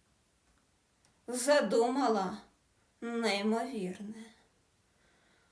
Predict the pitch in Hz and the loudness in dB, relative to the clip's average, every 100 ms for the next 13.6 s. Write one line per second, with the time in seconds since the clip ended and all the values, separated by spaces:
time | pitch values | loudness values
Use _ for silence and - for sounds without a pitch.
0 | _ - - 247 240 - 240 214 - - | _ -18 -2 4 4 4 -4 -6 -6 -8
1 | - _ _ _ _ _ _ _ _ _ | -12 _ _ _ _ _ _ _ _ _
2 | _ _ - - 240 214 240 240 247 240 | _ _ -8 0 0 2 2 6 8 8
3 | 226 240 240 285 254 277 277 277 302 302 | 8 4 6 8 8 8 10 10 10 8
4 | 311 339 - 285 269 202 - - _ _ | 8 8 6 6 2 0 -4 -16 _ _
5 | _ _ _ - _ - 196 226 240 226 | _ _ _ -20 _ -10 -4 4 6 8
6 | 277 226 - - - _ _ _ _ _ | 6 4 0 -8 -16 _ _ _ _ _
7 | _ _ _ _ _ _ _ _ _ _ | _ _ _ _ _ _ _ _ _ _
8 | _ _ _ _ _ _ _ _ _ _ | _ _ _ _ _ _ _ _ _ _
9 | _ _ _ _ _ _ _ - 226 214 | _ _ _ _ _ _ _ -2 0 2
10 | 226 247 247 - 311 262 277 269 190 - | 4 4 4 4 6 6 8 10 8 4
11 | - - - - _ _ _ _ _ _ | -4 -6 -12 -16 _ _ _ _ _ _
12 | _ _ _ _ - 240 226 226 240 208 | _ _ _ _ -14 -8 -6 -4 -2 0
13 | 170 - - - - - | 0 -4 -12 -14 -14 -18